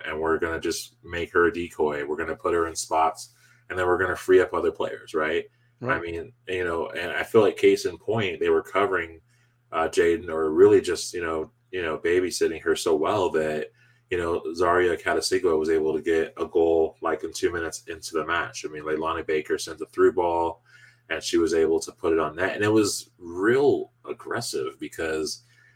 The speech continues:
Speaker 1: like, Zarya was coming straight at the keeper, one v one. There was another player trying to make a pass, like, on Zarya's, like, right-hand side. And, like,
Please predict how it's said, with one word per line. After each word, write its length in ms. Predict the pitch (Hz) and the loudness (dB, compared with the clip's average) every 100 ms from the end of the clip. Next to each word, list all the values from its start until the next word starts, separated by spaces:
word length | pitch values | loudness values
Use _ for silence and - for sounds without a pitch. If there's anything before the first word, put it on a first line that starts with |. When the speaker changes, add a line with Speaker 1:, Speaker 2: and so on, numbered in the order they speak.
| _ - | _ -6
Speaker 1:
like, 240 | 85 78 | -2 -2
Zarya 340 | 80 95 120 95 | 0 0 4 2
was 160 | 82 | 0
coming 240 | 92 80 73 | -4 -6 -6
straight 360 | - 90 95 | -2 4 4
at 60 | 92 | 4
the 60 | |
keeper, 360 | - 92 90 82 | -4 -8 0 2
one 220 | 82 87 | 2 -2
v 140 | 87 87 | -2 -2
one. 380 | 82 82 82 | 0 -2 0
There 140 | 82 85 | 2 2
was 140 | 80 | 2
another 300 | 85 90 95 | 0 4 4
player 340 | - 95 90 85 | 4 4 4 4
trying 240 | - 87 | 0 -2
to 80 | 85 | -2
make 180 | 85 82 | -4 -6
a 40 | |
pass, 480 | - 85 80 80 - | -2 0 0 -2 -2
like, 160 | 78 - | -4 -4
on 180 | 80 78 | -6 -4
Zarya's, 500 | 80 78 80 80 80 | -2 2 2 2 0
like, 160 | 73 | -2
right-hand 520 | 80 80 80 85 80 - | -2 0 -2 -4 -10 -6
side. 380 | 82 80 82 - _ _ _ _ _ | -2 -2 -2 -8 _ _ _ _ _
And, 220 | 82 80 | -8 -6
like, 360 | 80 78 73 - | -4 -4 -6 -8